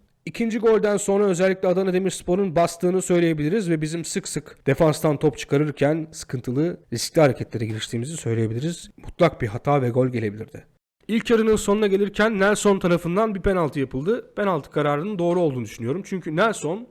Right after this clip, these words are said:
top gelirken elini fazlasıyla açıyor. Yani topun ayaktan ilk çıktığı anda Nelson'un eli kapalı gözükse de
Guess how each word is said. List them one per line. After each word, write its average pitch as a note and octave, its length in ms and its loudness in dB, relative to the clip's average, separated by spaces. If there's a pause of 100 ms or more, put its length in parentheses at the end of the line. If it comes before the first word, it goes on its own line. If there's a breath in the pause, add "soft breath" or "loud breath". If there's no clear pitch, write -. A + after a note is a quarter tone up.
(120)
top A3 240 2
gelirken D#3+ 380 2
elini F3+ 240 0
fazlasıyla E3 540 0
açıyor. D#3 460 -2 (120)
Yani G3+ 420 2
topun F#3+ 480 -4
ayaktan E3+ 400 2
ilk G#3 180 -2
çıktığı D3 320 2
anda C#3+ 220 4
Nelson'un D#3+ 380 2
eli C#3 180 0
kapalı C#3+ 340 -2
gözükse A#2 360 -6
de F3+ 180 -8